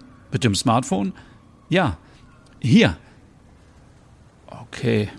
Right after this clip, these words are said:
Man erkennt dich zwar kaum vor lauter Mütze und Schal, aber ja, mach, mir ist so kalt. Oh, hier ist eine Nachricht angekommen. Gib her. Was schreibt er?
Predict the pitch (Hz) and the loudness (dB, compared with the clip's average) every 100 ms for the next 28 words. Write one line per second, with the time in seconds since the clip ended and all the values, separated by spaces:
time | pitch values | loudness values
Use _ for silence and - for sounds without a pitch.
0 | - - - - - - - - - 113 | -20 -20 -20 -20 -20 -20 -20 -16 -6 -4
1 | 113 104 101 - 147 165 117 - 98 - | -4 -4 -4 -2 -2 -2 -4 -4 -6 0
2 | 113 107 135 113 104 101 104 104 110 - | 0 2 0 0 0 0 0 2 0 0
3 | 120 107 92 - 107 110 - - 147 147 | 0 0 -2 -4 -4 -2 -4 -4 -4 -4
4 | 143 - - - - - - 160 160 131 | -6 -8 -20 -20 -20 -20 -14 -4 -2 0
5 | 165 139 147 135 - 110 - 143 156 170 | 0 2 2 2 -2 -6 -6 0 0 2
6 | 143 175 175 - 190 208 - - 117 202 | -2 -2 -4 0 0 0 -4 -6 0 4
7 | 185 123 101 95 - - - - - - | 6 6 2 -4 -12 -20 -20 -20 -20 -20
8 | - - - _ 208 170 92 87 85 - | -20 -20 -20 _ 2 2 0 -8 -10 -18
9 | 160 127 113 - 110 107 151 151 - 107 | -8 -2 -2 0 0 2 0 -2 -2 -2
10 | 104 98 113 107 101 - - - - - | -4 -4 -4 -4 -6 -10 -20 -20 -20 -16
11 | - 113 - 110 95 - - - - - | -4 -2 0 -2 -4 -8 -18 -20 -20 -20
12 | - - - - - 107 - 127 - 110 | -20 -20 -20 -20 -12 -10 0 0 2 -2
13 | 107 110 | -4 -6